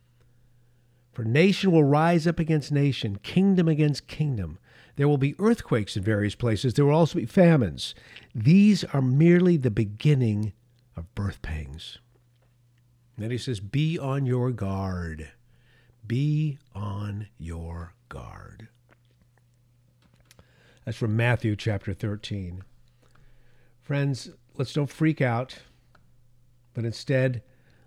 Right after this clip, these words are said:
let's stand firm, let's be on our guard, and let's seek the truth.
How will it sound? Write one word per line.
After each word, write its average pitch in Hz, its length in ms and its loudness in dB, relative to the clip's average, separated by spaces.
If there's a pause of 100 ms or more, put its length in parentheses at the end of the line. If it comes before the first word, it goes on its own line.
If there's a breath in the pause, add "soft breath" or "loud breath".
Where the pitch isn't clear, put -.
let's 123 180 -4
stand 147 360 2
firm, 113 520 -2 (140)
let's 117 180 -4
be 117 260 0
on 120 80 2
our 127 120 2
guard, 101 520 -4 (720)
and 113 140 -4
let's - 360 -4
seek - 600 -2 (300)
the 123 100 -2
truth. - 580 -6